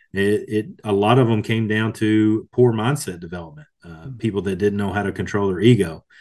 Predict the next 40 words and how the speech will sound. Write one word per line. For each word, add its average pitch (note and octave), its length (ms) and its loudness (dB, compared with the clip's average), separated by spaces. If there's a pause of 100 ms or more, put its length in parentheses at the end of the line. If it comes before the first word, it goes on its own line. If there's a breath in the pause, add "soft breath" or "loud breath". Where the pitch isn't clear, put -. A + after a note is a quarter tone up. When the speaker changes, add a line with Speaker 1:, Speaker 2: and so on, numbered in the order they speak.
(260 loud breath)
Speaker 1:
So, G2+ 360 2
and, G2 160 -2
and G2 200 -4
stuff G#2 220 2
of G2 60 0
that A2 140 2
nature. F#2 280 -2
So G2+ 160 0
I G2 60 2
wrote A2 300 6
five G#2+ 240 0
chapters G#2+ 440 -2
on F#2+ 180 -2
that, G2+ 320 -4 (380 loud breath)
which A2+ 240 4
is G#2+ 160 4
hard A#2 400 2
for G#2+ 120 -4
people A2+ 300 0
to A2 60 0
understand A2+ 640 -2
in G#2+ 100 -4
the G#2 60 -6
survival G#2+ 440 -2
community, A#2 420 0
'cause F#2+ 180 -2
they're G2+ 160 -2
all G#2 200 2
about G2+ 300 -2
gear A2 320 2
and G2+ 100 -2
they're G2+ 120 -4
all G#2+ 160 0
about G2+ 280 -4
fire G2+ 260 -4
building G2+ 400 0
and F#2+ 80 -6
stuff - 260 -6
like G2+ 140 -2
that. A2 320 0